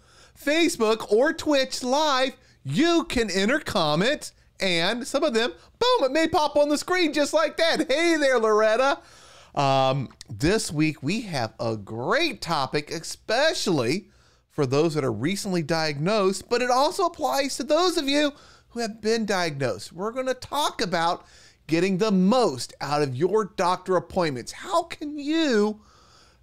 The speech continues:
prepare yourself so that when you go in there, you're getting the best treatment possible, you're not overlooking anything, you're not hearing things and then forgetting 'em?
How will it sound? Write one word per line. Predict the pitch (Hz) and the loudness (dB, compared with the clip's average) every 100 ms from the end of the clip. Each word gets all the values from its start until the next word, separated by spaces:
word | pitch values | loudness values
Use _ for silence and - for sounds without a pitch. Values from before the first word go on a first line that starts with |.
| _ _ - _ _ _ - | _ _ -20 _ _ _ -6
prepare | 220 214 233 277 302 | -4 -2 0 2 2
yourself | 220 143 - 127 98 131 156 _ _ _ _ _ | 2 0 -2 -4 0 0 -2 _ _ _ _ _
so | - 180 | -4 0
that | 160 | 2
when | 143 135 | 2 0
you | 147 240 | 2 0
go | 240 262 240 226 | 2 2 2 2
in | 208 165 | 2 2
there, | 139 135 - | 2 0 -2
you're | 123 170 185 | -2 -2 0
getting | 180 160 139 | 0 0 -2
the | 110 | -4
best | - 175 180 - | -2 -2 -2 -4
treatment | 170 160 160 - | -4 -4 -6 -10
possible, | - 139 135 131 131 131 131 - - _ - | -6 -4 -4 -4 -4 -2 -2 -6 -20 _ -6
you're | 110 | -2
not | 139 170 | -2 0
overlooking | 170 165 165 147 147 147 143 | 0 2 2 2 0 0 -4
anything, | 139 131 135 139 | -4 -2 -4 -4
you're | 127 | -4
not | 180 226 | -4 -4
hearing | 202 262 254 220 | -2 0 0 0
things | 202 185 180 180 - _ _ _ | 0 0 0 -2 -8 _ _ _
and | 147 156 | -2 0
then | 165 | 0
forgetting | 151 180 160 180 233 220 | -2 -4 -2 0 0 0
'em? | 127 85 | -2 -4